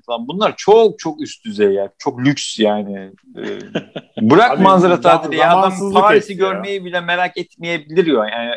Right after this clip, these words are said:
Speaker 1: yani öyle yani. Pa-, Paris falan. Ne olacak?
Speaker 2: Ama bence biraz yine bir üst kuşaktan bahsediyoruz gibi. Bizim kuşak ve bizden sonra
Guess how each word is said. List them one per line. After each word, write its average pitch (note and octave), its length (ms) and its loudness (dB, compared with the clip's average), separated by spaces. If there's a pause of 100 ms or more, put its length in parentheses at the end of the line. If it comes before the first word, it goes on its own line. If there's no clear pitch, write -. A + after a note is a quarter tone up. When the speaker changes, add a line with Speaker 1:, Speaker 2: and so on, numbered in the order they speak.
Speaker 1:
yani C3 180 -2
öyle F#3+ 180 2
yani. G#2+ 200 0 (160)
Pa-, D3 160 -4
Paris C3+ 440 0
falan. - 280 -20 (100)
Ne D#3 60 -4
olacak? A#2 260 -4
Speaker 2:
Ama F#3+ 360 -2
bence G3 360 2
biraz G#3 320 2
yine G3+ 220 -6
bir G3+ 140 -4
üst - 220 -12
kuşaktan E3+ 720 -8
bahsediyoruz A#2 760 -8
gibi. C#3 240 -14
Bizim D3+ 300 -12
kuşak - 500 -10
ve C#3+ 140 -6
bizden C3 300 -8
sonra C#3 300 -14